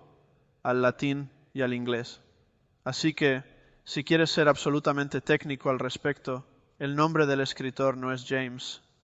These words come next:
es Jacob. Arnold Fruchtenbaum, en sus epístolas mesiánicas, se refiere a él como Jacobo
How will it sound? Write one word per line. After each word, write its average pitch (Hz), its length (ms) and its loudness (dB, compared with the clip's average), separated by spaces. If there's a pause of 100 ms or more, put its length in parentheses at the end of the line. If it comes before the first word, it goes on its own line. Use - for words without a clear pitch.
es 143 300 2
Jacob. 143 520 6 (720)
Arnold 151 480 8
Fruchtenbaum, 131 1040 2 (440)
en 139 140 -4
sus - 280 -6
epístolas 143 720 0
mesiánicas, 131 1000 -2 (340)
se - 220 2
refiere 156 560 4
a 135 160 8
él 139 180 4
como 135 280 -2
Jacobo 131 920 2